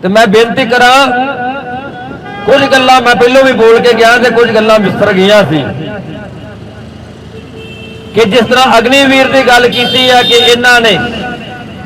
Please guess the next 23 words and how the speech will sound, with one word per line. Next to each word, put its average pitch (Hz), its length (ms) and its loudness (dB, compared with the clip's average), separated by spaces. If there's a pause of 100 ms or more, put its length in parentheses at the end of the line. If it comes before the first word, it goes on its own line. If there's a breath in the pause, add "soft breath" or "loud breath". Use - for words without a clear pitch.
(800)
ਅਗਨੀਵੀਰ 226 500 2
ਸਕੀਮ 214 360 -2
ਕੱਢ 220 220 2
ਕੇ 226 240 0
ਚਾਰ-ਚਾਰ 214 520 4
ਸਾਲ 208 200 2
ਵਾਸਤੇ 202 400 2
ਪੈਨਸ਼ਨ 202 420 -2
ਤੋਂ 190 140 -4
ਬਗੈਰ 185 400 0
ਜਿਹੜੇ 196 240 0
ਸਾਡੇ 185 480 0 (1300)
ਸਿੱਖ 247 200 0
ਨੌਜਵਾਨ, 233 480 4
ਉਹਨਾਂ 214 360 2
ਨੂੰ 196 240 0
ਬਲਦੀ 196 360 2
ਦੇ 214 120 0
ਬੁੱਥੇ 196 420 -2
ਧੱਕਣ 185 420 -4
ਦੀ 190 140 0
ਕੋਸ਼ਿਸ਼ 185 380 -2
ਕੀਤੀ 156 400 -4